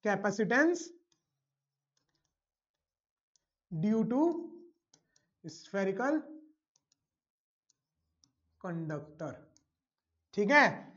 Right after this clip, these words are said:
capacitance due to spherical conductor। कितना आया? C is equal to four pi epsilon naught R।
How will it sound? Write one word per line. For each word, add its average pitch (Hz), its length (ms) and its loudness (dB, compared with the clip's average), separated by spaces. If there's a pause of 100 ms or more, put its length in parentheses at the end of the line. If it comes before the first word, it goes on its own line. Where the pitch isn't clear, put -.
(360)
capacitance 208 600 2
due 220 120 2
to 247 160 2
spherical 247 520 10 (300)
conductor। 202 420 6
कितना 254 220 6
आया? 294 340 10 (200)
C 311 220 10
is 247 80 10
equal 247 300 8
to 277 100 6 (120)
four 311 280 10 (120)
pi 277 340 8 (120)
epsilon 247 360 4
naught 302 240 10 (380)
R। 202 160 8